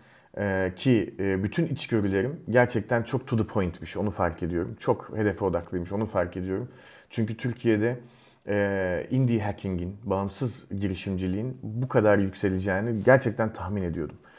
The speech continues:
O yüzden komüniteyi kurdum ve o yüzden bakın, e, Türkiye'nin en uzun soluklu, e, profesyonel yönetilen internet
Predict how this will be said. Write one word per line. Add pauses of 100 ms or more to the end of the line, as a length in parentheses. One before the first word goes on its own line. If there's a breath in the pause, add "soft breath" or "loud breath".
(160 loud breath)
O
yüzden
komüniteyi
kurdum
ve
o
yüzden
bakın, (400 loud breath)
e,
Türkiye'nin
en
uzun
soluklu,
e, (460)
profesyonel
yönetilen
internet